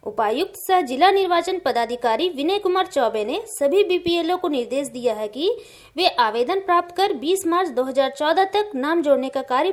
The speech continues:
पूरा करें। रांची का पहाड़ी मंदिर होगा पूर्वी भारत की शान, गुलाबी पत्थर का बनेगा मंदिर।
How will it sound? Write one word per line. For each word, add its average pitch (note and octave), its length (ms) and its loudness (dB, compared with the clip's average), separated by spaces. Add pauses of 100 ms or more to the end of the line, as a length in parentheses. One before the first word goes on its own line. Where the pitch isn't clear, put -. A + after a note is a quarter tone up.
पूरा F4+ 220 2
करें। F#3+ 320 -4 (140)
रांची A#3 360 -4
का G#4+ 220 4
पहाड़ी B3+ 380 0
मंदिर F#4 360 0
होगा B3+ 300 0
पूर्वी C#4 400 -2
भारत C4+ 360 -2
की F4 160 -4
शान, A3 320 -2 (160)
गुलाबी A#3+ 340 0
पत्थर G4 340 -2
का G4 160 0
बनेगा C4 420 0
मंदिर। G#3+ 440 -4